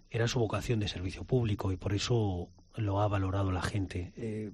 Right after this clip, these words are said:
hablar de la historia de la comarca de Limia, pues es hablar de la historia de Ramón de la Fuente.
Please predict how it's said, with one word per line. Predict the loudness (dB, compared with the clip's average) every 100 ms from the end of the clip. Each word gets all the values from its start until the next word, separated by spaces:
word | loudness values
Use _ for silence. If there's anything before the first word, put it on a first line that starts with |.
| -4
hablar | 0 4 6
de |
la | 6
historia | 4 2 4
de | 2
la |
comarca | 2 2 4 4
de |
Limia, | 6 6 4 0 -8 -20 -20 -20 -18 -18 -20 -20 -6
pues | 0 2
es | 4
hablar | 4 4
de | 4
la | 2
historia | 2 2 4 4
de | 4 4 2 2 2
Ramón | 2 4 4
de | 4
la | 0
Fuente. | 0 0 0 -8